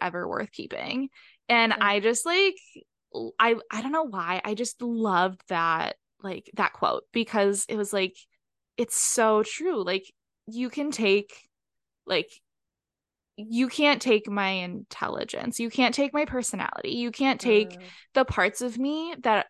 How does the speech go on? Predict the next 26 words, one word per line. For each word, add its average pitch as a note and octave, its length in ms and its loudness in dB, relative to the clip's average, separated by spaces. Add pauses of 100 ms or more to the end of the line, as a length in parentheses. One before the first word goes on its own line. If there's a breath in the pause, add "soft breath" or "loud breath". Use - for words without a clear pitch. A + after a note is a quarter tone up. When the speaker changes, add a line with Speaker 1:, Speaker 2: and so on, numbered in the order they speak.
Speaker 1:
actually G#3 400 -2
make F#3 240 -10
me F#3 160 -6
me. F3+ 360 -2 (560 loud breath)
But, A#3 240 6 (540)
like, F#3+ 300 0 (480)
if A3+ 180 4
you B3 220 2
can C4 180 2
take G#3 260 0
it G3 60 0
away, F3+ 520 -2
like, E3+ 300 -4 (680)
and G#3+ 240 0
this G3+ 160 -6
is G3+ 60 -8
gonna A#3 140 0
sound G#3 400 -4
like F#3 300 -6 (240)
we're F#3+ 80 -10
gonna C4+ 160 2
get C#4 100 2
a - 20 2
little G3 160 2
personal G3+ 340 -4
here, A#3+ 280 0